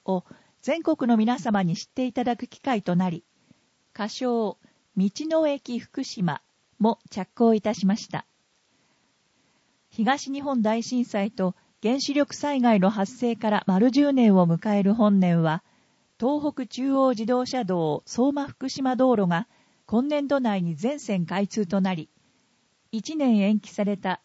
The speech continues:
東京二ゼロ二ゼロオリンピック・パラリンピック競技大会も復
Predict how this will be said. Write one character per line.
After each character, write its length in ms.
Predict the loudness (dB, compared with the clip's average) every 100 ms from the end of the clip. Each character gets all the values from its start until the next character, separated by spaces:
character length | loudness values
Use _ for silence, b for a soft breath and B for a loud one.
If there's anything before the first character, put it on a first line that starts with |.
| -2
東 220 | 0 0
京 340 | 2 4 4 2
二 220 | 0 0
ゼ 140 | 0 0
ロ 100 | 2
二 240 | 2 2
ゼ 160 | 0 0
ロ 200 | -2 -2
オ 100 | -4
リ 140 | -4 -4
ン 80 |
ピ 120 | -6 -4
ッ 80 |
ク・ 140 | -4 -4
パ 120 | -2
ラ 100 | -4
リ 140 | -4
ン 60 | -8
ピ 120 | -8
ッ 60 | -6
ク 140 | -6
競 220 | 0 0
技 120 | 0 -4
大 240 | -4 -4
会 220 | -4 -2
も 240 | -2 -4 -6 _ _ _ _ _
復 160 | _